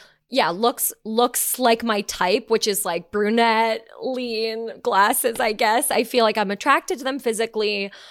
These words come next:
But I also feel like a thing that attracted me to people on Hinge is if they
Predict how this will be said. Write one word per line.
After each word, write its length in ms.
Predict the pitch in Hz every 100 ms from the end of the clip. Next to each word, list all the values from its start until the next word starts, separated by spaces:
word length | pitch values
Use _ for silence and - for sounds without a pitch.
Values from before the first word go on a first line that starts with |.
| - -
But 120 | - 302
I 100 | 302
also 500 | - 262 285 311 302
feel 320 | 311 - 226 226
like 320 | 214 208 - -
a 80 | 220
thing 220 | 233 214
that 80 | 196
attracted 480 | 202 208 196 - 190
me 320 | 196 190 190 -
to 340 | 226 190 185
people 300 | - 220 190
on 180 | 190 185
Hinge 400 | 214 190 190 - 202
is 240 | 196 180
if 300 | 208 208 -
they 560 | - 180 180 170 170